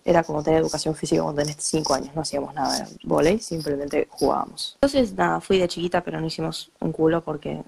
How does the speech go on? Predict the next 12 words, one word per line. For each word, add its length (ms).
nada, 360
no 120
podés 240
hacer 200
de 120
chiquita 280
mucho. 260
Y 60
después 680
probé 200
otras 200
cosas, 500